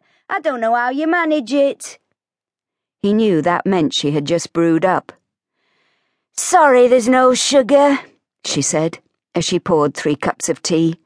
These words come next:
"but at least we won't be short of milk." "Eh, thanks, that's welcome." He poured milk into the measure and transferred a drop into each cup. "What about the little lass?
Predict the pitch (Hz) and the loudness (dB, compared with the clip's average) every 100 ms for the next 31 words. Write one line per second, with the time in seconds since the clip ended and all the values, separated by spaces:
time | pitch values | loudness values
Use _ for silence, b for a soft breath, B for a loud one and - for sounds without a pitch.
0 | _ _ _ _ 240 269 269 302 370 349 | _ _ _ _ 0 2 2 2 2 0
1 | 359 359 339 330 - 320 - 320 311 311 | 0 4 4 2 0 -2 2 2 2 2
2 | 311 277 233 190 - - - _ _ _ | 2 4 2 0 -4 -14 -16 _ _ _
3 | _ _ _ 143 175 180 170 160 - - | _ _ _ -2 0 2 2 0 -2 -2
4 | 185 165 160 - - _ _ - 170 156 | 0 2 -2 -6 -10 _ _ -2 -2 0
5 | 156 170 180 196 151 185 165 139 - _ | 0 2 4 4 2 0 0 0 -6 _
6 | _ _ _ _ _ _ - 156 220 233 | _ _ _ _ _ _ -8 -4 0 0
7 | 214 175 135 139 135 147 165 160 143 127 | 2 0 0 -2 -4 -2 0 0 -2 -4
8 | - _ _ _ _ _ - 185 269 254 | -6 _ _ _ _ _ -6 -2 -2 -2
9 | - 208 202 202 196 208 151 - 147 147 | -2 2 2 0 0 0 0 -2 -4 0
10 | 160 143 - - 147 - - _ _ _ | -2 -2 -6 -4 -4 -6 -20 _ _ _
11 | _ _ _ _ 127 131 156 165 180 180 | _ _ _ _ -2 0 2 2 2 2
12 | 208 233 247 185 160 135 - | 2 2 2 2 2 -2 -8